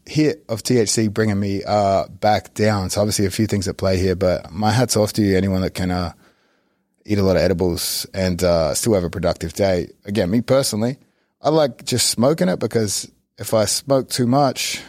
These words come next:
I come back to life pretty quick. With those edibles, though, they rock you for a while,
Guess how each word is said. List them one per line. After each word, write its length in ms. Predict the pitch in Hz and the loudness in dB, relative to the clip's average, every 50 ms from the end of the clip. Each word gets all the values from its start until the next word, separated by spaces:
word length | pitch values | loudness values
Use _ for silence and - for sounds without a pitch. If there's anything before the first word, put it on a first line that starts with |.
| - - - _ | -20 -20 -16 _
I 80 | - 107 | -6 -6
come 220 | - - 127 123 110 | -4 -2 0 2 2
back 180 | 110 104 - - | 2 2 0 -2
to 80 | 101 | -2
life 280 | 98 101 104 101 - - | 0 2 2 0 0 -4
pretty 160 | 104 98 90 | -6 -6 -6
quick. 260 | - - 101 87 85 | -4 -4 -4 -4 -2
With 120 | - 110 123 | -2 0 2
those 180 | 131 143 107 | 2 2 4
edibles, 380 | 113 135 156 127 104 98 90 87 | 4 2 2 2 0 -2 -2 -2
though, 160 | 90 80 82 | -2 -2 0
they 120 | 107 123 | 0 0
rock 300 | 120 101 101 107 - - | 0 2 0 0 0 -2
you 80 | - 87 | -8 -12
for 140 | - - 92 | -10 -8 -8
a 80 | 87 | -8
while, 680 | 90 87 90 92 92 98 104 104 98 90 80 71 73 | -8 -10 -10 -12 -6 -2 0 2 2 0 -2 -4 -10